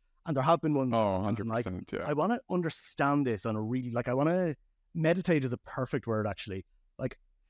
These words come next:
Speaker 1: I wanna just
Speaker 2: Yeah.
Speaker 1: immerse myself totally.
Speaker 2: Yeah, I, I wanna, I wanna be with this material. I wanna sit, I want it to sit with me for a while. I, I, I got it already, like, you know, two weeks ago, but I just wanna, I just wanna chew on it a bit kind of thing.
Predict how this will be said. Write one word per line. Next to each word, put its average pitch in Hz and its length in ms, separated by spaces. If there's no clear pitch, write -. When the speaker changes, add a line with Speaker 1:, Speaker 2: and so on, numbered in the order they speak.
Speaker 1:
I 143 100
wanna 139 220
just 151 180
Speaker 2:
Yeah. 92 140
Speaker 1:
immerse 151 400
myself 131 360
totally. 127 480
Speaker 2:
Yeah, 120 320
I, 117 180
I 127 80
wanna, 127 240
I 113 140
wanna 120 180
be 110 440
with 110 320
this - 320
material. 98 600
I 104 60
wanna 110 160
sit, - 280
I 107 60
want 120 180
it 120 60
to 107 80
sit - 220
with 110 140
me 101 120
for 98 140
a - 20
while. 95 180
I, 104 200
I, 110 200
I 110 140
got 131 260
it 110 120
already, 107 320
like, 95 260
you 101 80
know, 95 100
two 101 140
weeks 110 220
ago, 98 140
but 95 260
I 104 60
just 104 180
wanna, 113 260
I 107 60
just 107 160
wanna 113 320
chew 120 220
on 104 140
it 92 100
a 98 60
bit 98 180
kind 95 140
of 92 80
thing. 98 140